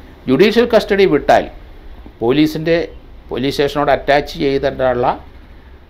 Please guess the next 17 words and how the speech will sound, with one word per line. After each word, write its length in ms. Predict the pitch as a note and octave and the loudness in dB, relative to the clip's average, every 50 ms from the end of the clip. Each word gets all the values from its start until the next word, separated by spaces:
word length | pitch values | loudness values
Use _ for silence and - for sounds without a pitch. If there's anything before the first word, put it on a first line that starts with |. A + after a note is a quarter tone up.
| - - | -4 -2
remand 640 | A2 A2 A2+ B2+ B2+ C3 C3+ C3 C3 C3+ C#3 C3 - - - - - - - - - - - - - _ - - _ _ _ - - _ - - | -2 0 0 0 0 0 -2 -2 -2 -4 -4 -4 -8 -16 -20 -20 -20 -20 -20 -20 -20 -20 -20 -20 -20 _ -20 -20 _ _ _ -20 -20 _ -20 -12
sub 280 | - - A2 G#2+ G#2+ | -2 -2 -2 -2 -2
jail 340 | - C3 B2 A#2+ A#2+ C3 - - - - - - - - | 0 2 2 2 2 2 -2 -4 -6 -20 -20 -20 -8 -4
പോലീസാണ് 520 | F2 F#2 A2+ C#3 E3 E3 - G3 G3+ G#3+ G#3+ | -2 0 2 0 2 4 6 6 6 6 4
നോക്കിക്കൊണ്ടിരുന്നത്. 640 | F#3+ E3 - D3 A#2+ G#2 F#2 F2+ E2+ C#2 - - - - - - _ _ _ _ _ _ _ _ _ _ _ _ _ _ _ _ _ - - _ _ _ _ _ _ _ _ _ _ - - - - - - | 2 0 0 -2 -4 -4 -8 -8 -12 -14 -16 -18 -20 -20 -20 -20 _ _ _ _ _ _ _ _ _ _ _ _ _ _ _ _ _ -20 -20 _ _ _ _ _ _ _ _ _ _ -20 -20 -20 -16 -4 0
അത് 200 | C#3 D3+ G3+ G#3 G#3 G3+ G3 - - - | 2 4 6 6 6 4 2 0 -6 -8
സ്വാതന്ത്ര്യം 500 | - - C#3 C#3 D#3 F#3 G3+ G#3+ A3+ A3 | -2 0 2 4 4 2 2 2 2 4
പ്രാപിച്ച 300 | A3 G3+ F#3+ G3+ G3+ A3 | 4 4 4 4 4 2
ശേഷവും 420 | G#3 - G3 G3 F#3+ - G#3+ G#3+ | 0 2 0 -2 2 2 2 2
കുറേ 260 | - F3+ D#3+ D#3+ E3+ F3 | 2 0 2 2 2 2
നാളുകൾ 500 | E3 D3+ C#3+ D3+ D3+ D3 D3+ D#3 D#3+ D#3 - - _ _ - - | 0 0 -2 0 0 0 -2 -2 -4 -6 -8 -18 _ _ -12 -8
പല 180 | A2 G#2 A#2 C#3 | -6 -4 -4 -4
സ്റ്റേറ്റുകളിലും 640 | C3 - - C3 C3 C3 C3 C#3+ C#3 C#3 C#3+ D3+ C#3 | -6 -6 -4 -2 -2 -2 -2 -2 -2 -2 -2 -4 -4
അങ്ങനെയൊക്കെ 320 | A2 G2+ G2+ F#2+ - - - | -6 -6 -8 -8 -8 -10 -12
തന്നെ. 260 | - D#2 - - - _ _ _ _ _ _ _ _ _ _ - _ - - _ _ _ _ _ _ _ _ _ - - - _ _ _ _ _ - | -12 -14 -18 -20 -20 _ _ _ _ _ _ _ _ _ _ -20 _ -20 -20 _ _ _ _ _ _ _ _ _ -20 -20 -20 _ _ _ _ _ -4
അതിന് 220 | - C3 D3 F3 F#3 | 0 0 2 2 2
ഞാൻ 260 | F#3 E3 E3 F3+ | 2 2 2 4